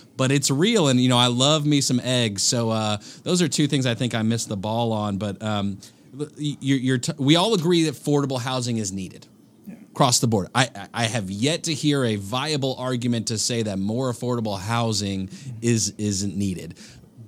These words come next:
Speaker 1: But let's, let's get down to the nitty-gritty of it. How do you define affordable? And that's a big part of the conversation too, which, you know, th-, there's a whole big conversation about, about A M I, right? Uh, uh,
Speaker 2: Yeah.
Speaker 1: uh,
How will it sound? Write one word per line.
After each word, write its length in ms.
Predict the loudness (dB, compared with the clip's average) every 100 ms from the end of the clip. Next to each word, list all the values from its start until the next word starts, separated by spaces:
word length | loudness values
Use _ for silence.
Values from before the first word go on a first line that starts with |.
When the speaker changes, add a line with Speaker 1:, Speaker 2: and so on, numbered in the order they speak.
| -4
Speaker 1:
But 200 | -2 -2 -10 _ -2
let's, 340 | 0 0 -4
let's 260 | -2 -2 -2
get 200 | -2 -2
down 240 | 0 0
to 60 | 0
the 100 | 2
nitty-gritty 720 | 2 2 -2 0 0 2 0
of 160 | 0 -4
it. 160 | -6 -8
How 220 | -6 -4
do 80 | -2
you 180 | -2 0
define 520 | -2 -4 -4 -4 -4
affordable? 640 | -6 -10 -12 -12 -14 -18 -20 -8
And 180 | -2 0
that's 240 | 2 0
a 20 | 0
big 220 | -2 -2
part 240 | 0 0
of 80 | 0
the 60 | -4
conversation 840 | -2 0 0 0 0 -2 -2 -2
too, 560 | -2 2 4 4 2 -2 -8 -20 -4
which, 460 | 2 2 2 -2 -2
you 120 | 2
know, 200 | 2 4
th-, 180 | 2 0
there's 260 | 2 0 0
a 60 |
whole 600 | -4 0 2 4 6 6 4
big 280 | 4 2
conversation 680 | 2 0 2 2 2 0 0
about, 280 | 0 0 -2
about 320 | -2 -2 -2 0
A 160 | 0
M 100 | 2
I, 280 | 0 -4 -14 -8
right? 260 | -2 -2 -2
Uh, 40 | -6
uh, 320 | -6 -8 -12 -12
Speaker 2:
Yeah. 120 | -16
Speaker 1:
uh, 100 | -12